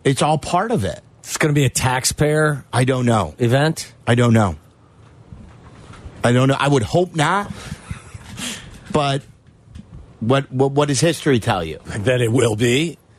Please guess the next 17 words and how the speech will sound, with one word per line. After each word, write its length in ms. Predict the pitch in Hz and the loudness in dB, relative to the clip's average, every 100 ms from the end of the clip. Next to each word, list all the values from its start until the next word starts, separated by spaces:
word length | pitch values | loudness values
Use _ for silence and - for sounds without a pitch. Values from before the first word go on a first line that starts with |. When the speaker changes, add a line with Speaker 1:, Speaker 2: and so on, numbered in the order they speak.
| _ - | _ -4
Speaker 2:
That 160 | 113 | -2
the 140 | 113 120 | 0 0
fine 520 | - 147 139 139 131 | 0 0 2 4 2
citizens 640 | - 143 135 - 131 120 | 2 0 0 0 0 0
of 200 | 123 107 | 0 0
Chicago 800 | 85 - - 127 - 117 120 135 | -2 -2 0 0 0 0 2 2
will 220 | 156 131 123 | 2 2 2
be 180 | 123 | 2
on 120 | 123 120 | 2 2
the 80 | 98 | 2
hook 220 | 117 - | 0 0
for 160 | 143 131 | 0 2
a 60 | |
large 300 | 107 110 104 | 4 2 0
portion 400 | - 120 104 117 | 0 0 2 0
of 100 | 104 | 2
this, 320 | 107 160 - | 2 0 -2